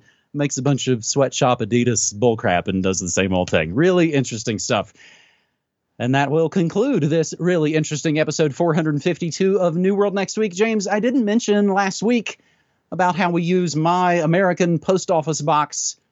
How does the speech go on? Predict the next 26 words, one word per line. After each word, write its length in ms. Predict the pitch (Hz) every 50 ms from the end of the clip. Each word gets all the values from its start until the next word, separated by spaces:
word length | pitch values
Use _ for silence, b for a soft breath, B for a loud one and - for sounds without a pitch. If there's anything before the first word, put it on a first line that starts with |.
| _ _
for 140 | - 165 151
folks 240 | - 170 160 - -
who 80 | 170 160
don't 200 | 151 156 151 143
do 160 | 147 160 156
the 120 | 131 139
digital 340 | 127 147 156 143 143 147 143
money 240 | 143 160 160 156 151
thing, 280 | - 160 151 151 143
that 100 | 131 127
wanna 200 | 127 139 151 147
support 400 | 135 - 147 127 - 160 156 143
New 140 | 135 147 151
World 180 | 147 151 139 131
Next 240 | 139 131 - - -
Week, 220 | 139 139 123 -
that 80 | 123 113
wanna 180 | 127 139 139
support 360 | - - 127 - 143 135 131
Corbett 260 | - - 143 135 135 135
Report, 340 | 127 113 - 147 135 123 107
that 100 | 110 107
wanna 160 | 127 143 139
support 340 | 127 135 120 135 139 127 120
Media 300 | 117 131 139 131 120 113
Monarchy. 520 | 120 135 139 131 131 127 - 127 120 120